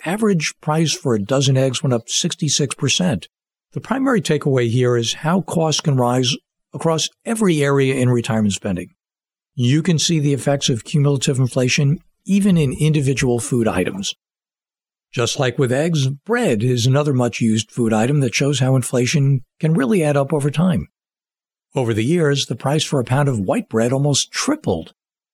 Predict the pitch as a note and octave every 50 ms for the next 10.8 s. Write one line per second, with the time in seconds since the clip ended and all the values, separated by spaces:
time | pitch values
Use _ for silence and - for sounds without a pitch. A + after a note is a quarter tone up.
0 | _ _ _ _ _ _ _ _ C3 A#2+ - - D3+ C#3 C3+ C3 - - D3+ C#3+
1 | C#3+ C#3 B2 A#2+ A#2+ A2+ G#2 G2+ _ _ _ _ _ - F3 G3 - - D#3+ C3
2 | - - C#3 C3 B2 - - D3 C#3+ C#3 - - C3+ C3 C#3 - _ - F#3 B3
3 | G#3+ - - D#3+ B2+ C3 B2 A#2+ - - C#3+ C3+ C#3 C#3 C#3 C3+ B2 B2 A2+ A#2+
4 | - _ _ _ - E3 D#3 D#3 C3+ B2 - - C3+ B2+ B2+ A#2+ A#2+ A#2 A2 G#2+
5 | G#2 A2 A2+ A2+ - - A2+ G#2+ G#2+ G#2 G#2+ A2 A#2 A2+ A2 G#2+ - - G#2 -
6 | - - - F#2+ - - _ _ A2 G#2 G2+ A2 B2+ - - _ _ _ _ _
7 | - C#3+ C#3+ D3 G#3+ C4+ C#4 - D#2+ - - - _ _ _ _ _ _ _ _
8 | _ _ _ _ _ _ _ B2 A#2+ A2+ G#2 G#2+ B2 B2+ C3 C#3 C3 - - C#3
9 | C#3 C#3+ C#3 C#3 C3 A#2 B2 B2+ C3 C3 A#2+ A#2+ A#2 - D3 D3 D3 C#3 - D3+
10 | C3 B2+ C3+ C3 A#2+ - D3 D3 D3+ C3+ B2+ C3+ A#2 A2+ -